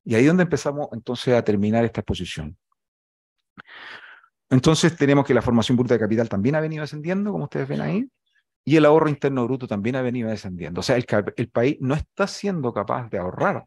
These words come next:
y de invertir lo que ahorró e invirtió y exportó entre los años noventa y dos mil siete, dos mil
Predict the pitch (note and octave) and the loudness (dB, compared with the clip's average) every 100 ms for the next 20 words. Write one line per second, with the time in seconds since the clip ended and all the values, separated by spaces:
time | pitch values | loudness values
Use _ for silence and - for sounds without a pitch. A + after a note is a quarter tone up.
0 | _ G#2 G2+ F#2+ G2 - G3 A3 _ _ | _ -6 -4 -4 -6 -6 -6 -6 _ _
1 | _ _ _ A#2 A#2+ A#2 A2+ A2 D#3 F#3 | _ _ _ -2 0 2 0 2 0 0
2 | - B2+ A#2 G#2 - - E3 G#3 _ _ | -2 -2 -2 -2 -6 -4 -4 -6 _ _
3 | - B2 A#2 - A2 _ F#3+ A#3+ - _ | -8 -6 -6 -6 -6 _ -10 -10 -12 _
4 | _ _ _ A#2 - A2+ A2+ B2+ C3 C#3 | _ _ _ -6 -4 -2 0 0 0 -4
5 | - _ A#2 G#2+ A#2+ C3 - D3 - A#2 | -10 _ -2 2 2 0 -4 -6 -4 -4
6 | G#2 G2+ A#2 A#2 - - B2 B2 B2+ B2 | -4 -6 -6 -8 -10 -6 -4 -4 -4 -8
7 | - A2 F#2+ G#2 G#2 | -8 -8 -4 -2 -2